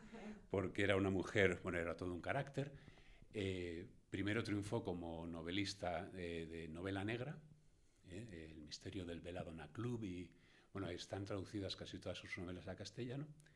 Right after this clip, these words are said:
Y en un momento dado dijo, "Se acabó". Se puso a escribir ensayos y se puso a traducir, eh, a Dante. La gran traducción al inglés de la comedia es la de Dorothy Sayers todavía, que quedó inconclusa.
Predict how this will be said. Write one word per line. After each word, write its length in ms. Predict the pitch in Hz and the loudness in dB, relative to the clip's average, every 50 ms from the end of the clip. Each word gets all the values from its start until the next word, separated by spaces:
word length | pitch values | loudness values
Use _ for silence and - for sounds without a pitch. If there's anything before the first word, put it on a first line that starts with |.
| - - - - - - - - - - | -20 -20 -20 -20 -20 -20 -20 -20 -6 2
Y 80 | 107 123 | 6 8
en 60 | 147 | 8
un 80 | 156 156 | 10 8
momento 300 | 147 139 131 123 127 120 | 8 6 4 2 2 2
dado 180 | 123 120 110 | 4 4 4
dijo, 340 | 98 101 98 - 87 82 82 - | 4 2 0 0 -4 -6 -6 -4
"Se 140 | - - 95 | -4 -2 -2
acabó". 360 | 87 - 98 95 87 - - - - - - | 0 0 0 -2 -2 -4 -8 -16 -20 -20 -20
Se 140 | - - 98 | -16 -14 -8
puso 240 | - 117 104 - 113 | -6 -6 -2 0 0
a 40 | 104 | 0
escribir 400 | 98 - - 98 98 95 82 90 | 0 0 -2 -2 -2 -2 -2 -2
ensayos 640 | 87 85 - - 131 131 147 190 - - - - - - - - _ _ _ _ - - - - - - - - | -4 -4 -4 -2 -2 -2 -2 -2 -4 -4 -4 -6 -10 -20 -20 -20 _ _ _ _ -20 -20 -20 -20 -20 -20 -12 -10
y 80 | 92 | -6
se 140 | 87 101 92 | -4 -4 -4
puso 280 | 92 - 87 - 110 101 | -2 0 0 0 2 0
a 60 | 90 | 0
traducir, 640 | - 90 87 87 82 82 - - 98 101 101 101 107 - - - | 0 0 -2 -2 -4 -4 -2 0 0 0 0 -2 -10 -14 -12 -8
eh, 460 | 87 82 82 80 78 76 76 78 73 | -6 -4 -2 -2 -4 -4 -6 -6 -6
a 100 | 80 85 | -6 -2
Dante. 400 | 82 85 82 76 73 - - - - - - - - - _ - - - - - - - - - - - - | 0 0 0 0 -2 -8 -12 -18 -18 -20 -20 -20 -20 -20 _ -20 -20 -20 -20 -20 -18 -18 -18 -18 -18 -16 -6
La 340 | - 95 95 90 87 87 87 | 0 2 4 4 4 4 2
gran 280 | 85 98 107 117 123 123 | 4 4 4 4 4 2
traducción 560 | 120 117 110 110 107 98 - - 117 110 107 | 2 2 2 2 0 -2 -4 -4 -2 -2 0
al 160 | 101 98 95 | -2 -2 -2
inglés 340 | 101 98 98 104 104 92 85 | -2 -2 -2 -2 -2 -2 -2
de 120 | 90 87 | -4 -4
la 300 | 85 80 85 80 78 76 76 | -4 -4 -4 -4 -6 -6 -8
comedia 480 | - 85 95 101 107 107 101 110 - - - - - - - - - - | -6 -4 -2 -2 -2 -2 -4 -6 -6 -10 -14 -20 -20 -20 -20 -20 -12 -10
es 120 | 101 87 | -8 -6
la 120 | 90 85 82 | -4 -4 -4
de 100 | 82 80 | -4 -4
Dorothy 400 | 73 87 82 85 - - - - | -6 -6 -6 -8 -8 -14 -14 -12
Sayers 440 | - - 78 71 71 69 - - - | -10 -8 -8 -8 -6 -6 -8 -8 -8
todavía, 380 | 76 69 67 67 71 71 - - | -8 -10 -10 -10 -12 -14 -14 -10
que 140 | - 82 | -10 -6
quedó 220 | - 82 82 87 87 | -4 -2 0 0 0
inconclusa. 580 | 87 82 82 76 73 - 76 71 - - - | 0 -2 -4 -6 -6 -6 -8 -6 -4 -6 -6